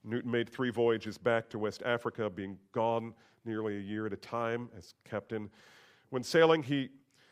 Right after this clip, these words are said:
used the long hours of his trip. Now he's, he's either saved or on his way to being saved. Depending on where you're reading in his autobiography, it's hard to tell. In any case, his heart is aflame,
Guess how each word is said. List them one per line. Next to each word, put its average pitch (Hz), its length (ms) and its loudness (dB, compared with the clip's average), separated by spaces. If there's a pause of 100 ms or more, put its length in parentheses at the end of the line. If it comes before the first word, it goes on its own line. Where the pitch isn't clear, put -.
(140)
used 143 300 0
the 139 80 4
long 147 360 6
hours 160 520 6
of 113 160 -4
his 120 180 -2
trip. 180 300 2
Now 175 260 10
he's, 156 460 -4 (260)
he's 131 180 -2
either 220 240 8
saved 190 520 8
or 170 180 10
on 175 120 10
his 147 140 2
way 151 160 8
to 147 80 4
being 139 220 2
saved. 131 500 0 (560)
Depending 151 300 2
on 147 120 6
where 151 140 8
you're 143 140 4
reading 143 300 4
in 139 60 0
his 135 140 0
autobiography, 127 720 4
it's 117 120 -2
hard 117 160 0
to 98 60 -12
tell. 117 360 2 (600)
In 123 80 -2
any 147 140 2
case, 135 340 0
his 139 300 -4
heart 143 420 0
is 117 180 -4
aflame, 143 640 4